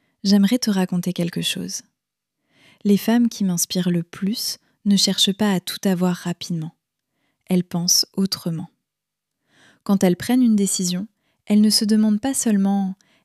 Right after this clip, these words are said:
Est-ce que ça fonctionne aujourd'hui ? » Elles se demandent « Est-ce que cette décision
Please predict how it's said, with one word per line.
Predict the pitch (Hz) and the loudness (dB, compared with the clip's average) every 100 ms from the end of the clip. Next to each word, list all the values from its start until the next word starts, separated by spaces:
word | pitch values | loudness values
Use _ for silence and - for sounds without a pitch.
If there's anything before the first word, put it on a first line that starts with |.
| - | -2
Est-ce | 202 - | 0 2
que | |
ça | 202 202 | 2 0
fonctionne | - 196 - 269 330 | 2 0 2 0 0
aujourd'hui ? » | 247 240 214 226 359 _ _ _ _ _ _ _ _ _ - | 2 2 0 -2 -4 _ _ _ _ _ _ _ _ _ -4
Elles | 190 | 0
se | - 190 | 2 2
demandent « | 175 175 165 170 - _ _ _ _ _ - | 0 0 -2 -6 -10 _ _ _ _ _ -4
Est-ce | 185 - | 0 0
que | 185 | 0
cette | - 170 | 0 0
décision | 180 208 - 185 170 | 0 0 0 -2 -2